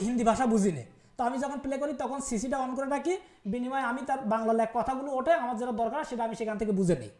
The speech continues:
কারণ ওর ভিডিওগুলো তো হিন্দি। আচ্ছা, তারপর আছে সাবস্ক্রাইবার কাউন্ট, এটা টিক দেওয়া থাকবে, আমরা সাবস্ক্রাইবার মানুষকে দেখাবো। আর অ্যাডভার্টাইজমেন্ট এটা অফ থাকবে, এটা আপাতত এই যে অবস্থা আছে, এই অবস্থা থাক।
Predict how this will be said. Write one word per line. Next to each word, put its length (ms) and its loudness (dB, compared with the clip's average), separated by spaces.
কারণ 160 -2
ওর 80 -2
ভিডিওগুলো 340 0
তো 100 0
হিন্দি। 340 0
আচ্ছা, 240 -4
তারপর 280 6
আছে 160 0
সাবস্ক্রাইবার 580 4
কাউন্ট, 340 4
এটা 200 2
টিক 200 2
দেওয়া 160 8
থাকবে, 340 6
আমরা 160 4
সাবস্ক্রাইবার 500 0
মানুষকে 280 0
দেখাবো। 460 8
আর 140 -2
অ্যাডভার্টাইজমেন্ট 680 2
এটা 180 4
অফ 280 6
থাকবে, 280 6
এটা 160 4
আপাতত 240 0
এই 140 2
যে 100 2
অবস্থা 280 0
আছে, 120 0
এই 60 2
অবস্থা 200 0
থাক। 200 4